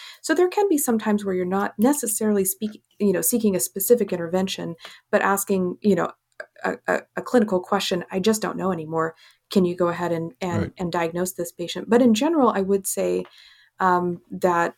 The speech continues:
Speaker 1: a lot of the referrals are for a specific intervention or, or to treat a specific issue.
Speaker 2: All right. So what is, what ethical issue or issues come up,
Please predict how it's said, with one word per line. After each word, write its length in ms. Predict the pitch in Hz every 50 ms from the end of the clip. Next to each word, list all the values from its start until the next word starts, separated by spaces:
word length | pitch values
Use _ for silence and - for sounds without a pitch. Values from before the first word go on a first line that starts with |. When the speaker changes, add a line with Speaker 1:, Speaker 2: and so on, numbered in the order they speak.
| _
Speaker 1:
a 60 | -
lot 260 | 196 180 185 190 196 202
of 80 | 196
the 80 | 196 185
referrals 580 | 180 180 180 180 - - 180 175 175 170 170 - -
are 160 | 175 175 175
for 300 | - - - 175 170 170
a 100 | 175 165
specific 760 | - - - - 175 - - - 180 180 - 170 165 165 - -
intervention 580 | - 170 165 165 - 165 165 165 - - 165
or, 200 | 165 160 165 175 - _ -
or 320 | 175 165 165 165 - - _ _ -
to 100 | - 185
treat 220 | 180 - 190 180
a 60 | 175 165
specific 500 | - - - - - 165 165 160 - -
issue. 380 | 156 160 - - - - - - _ _ _ _ _ _ _ _ -
Speaker 2:
All 80 | 240 254
right. 120 | 254 - - - - - -
So 140 | - - 180
what 160 | 156 180 247
is, 140 | 311 302 240 - -
what 300 | 139 139 220 254 - - -
ethical 520 | 135 131 - - 147 - - 110 101 - -
issue 340 | 113 117 - - - 107 95
or 180 | 98 95 95 - - -
issues 600 | 107 110 - - - 104 95 95 90 80 - -
come 320 | - - - 104 95 92
up, 160 | 95 95 -